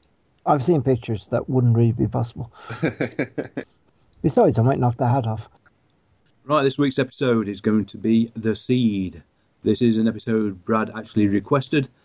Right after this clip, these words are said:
Speaker 3: not because he likes it.
Speaker 1: Um, one I have no conscious memory of and may well have actually missed.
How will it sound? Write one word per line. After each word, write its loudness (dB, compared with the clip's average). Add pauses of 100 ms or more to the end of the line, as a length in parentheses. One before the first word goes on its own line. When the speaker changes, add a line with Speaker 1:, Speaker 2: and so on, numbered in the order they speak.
(420)
Speaker 3:
not 2
because -2
he 0
likes 2
it. -14 (260)
Speaker 1:
Um, 2 (240)
one 0
I 4
have 2
no 4
conscious 0
memory 4
of 0 (240)
and 2
may 4
well 4
have 2
actually -2
missed. -2